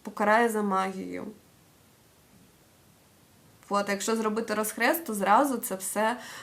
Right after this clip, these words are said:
е, стане легальним. Да? Це отрима-, отримати легалі-, легалізацію на м-, практику магії. От зазвичай такою функцією, м, ну, таку функцію несе в собі розхрест.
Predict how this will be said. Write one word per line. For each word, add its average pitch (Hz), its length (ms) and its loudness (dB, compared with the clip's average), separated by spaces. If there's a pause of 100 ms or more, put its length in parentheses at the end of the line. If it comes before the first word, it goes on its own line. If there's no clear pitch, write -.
(140)
е, 196 120 4
стане 247 360 6
легальним. 190 640 2
Да? 214 160 -2
Це 190 340 -4 (120)
отрима-, 262 580 2
отримати 254 520 2
легалі-, 233 640 4
легалізацію 233 1120 4
на 214 160 4
м-, 220 340 4 (100)
практику 233 520 2
магії. 185 580 -2 (360)
От 247 240 6
зазвичай 214 680 0 (240)
такою 214 340 0
функцією, 196 800 0
м, - 380 -4 (300)
ну, 196 160 -2
таку 202 220 -2
функцію 254 440 0
несе 190 260 -2
в 220 60 -4
собі 190 320 -2
розхрест. 202 520 -6